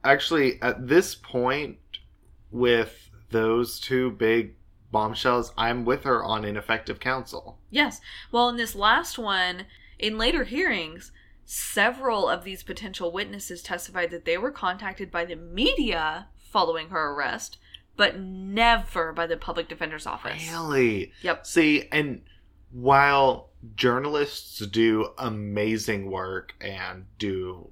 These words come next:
Speaker 1: such in-, make such incredible leads and have such an incredible investigative ethic and skill, the fact that the media was able to contact,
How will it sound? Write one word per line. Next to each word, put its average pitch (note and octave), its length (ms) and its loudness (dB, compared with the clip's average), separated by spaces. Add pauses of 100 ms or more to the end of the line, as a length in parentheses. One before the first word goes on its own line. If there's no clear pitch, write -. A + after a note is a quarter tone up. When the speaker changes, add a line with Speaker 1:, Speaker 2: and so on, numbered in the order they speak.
Speaker 1:
such - 280 -2
in-, G#2 200 -8 (100)
make A2+ 260 -4
such G#2+ 260 -2
incredible F#2+ 580 -6
leads B2+ 480 -4
and G#2+ 180 -2 (440)
have A#2+ 240 -8
such - 280 0
an C3+ 80 0
incredible A2+ 640 2
investigative G2+ 1080 -2 (220)
ethic B2+ 460 0
and F2+ 360 -8 (140)
skill, C3 640 2 (160)
the C#3+ 140 4
fact C#3+ 720 -4
that A2 420 2 (400)
the A2+ 260 0
media A#2+ 540 4
was G#2+ 240 2
able G2+ 280 4
to G#2+ 200 -8
contact, G#2 880 -6